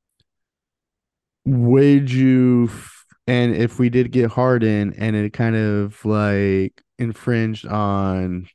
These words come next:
Russ's gameplay and Russ started to suffer for it,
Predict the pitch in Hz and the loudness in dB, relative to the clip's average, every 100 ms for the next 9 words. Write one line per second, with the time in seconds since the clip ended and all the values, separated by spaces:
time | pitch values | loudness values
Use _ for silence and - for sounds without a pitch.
0 | - 123 107 104 101 95 90 - 113 113 | -10 -2 0 0 -2 -6 -6 -4 -2 0
1 | 107 101 98 95 95 95 101 104 - 95 | -2 -2 -2 -2 -4 -2 -2 -4 -6 -6
2 | 90 85 - 131 127 127 104 - 87 85 | -6 -10 -6 -4 -2 -2 -4 -2 -2 -2
3 | 80 | -4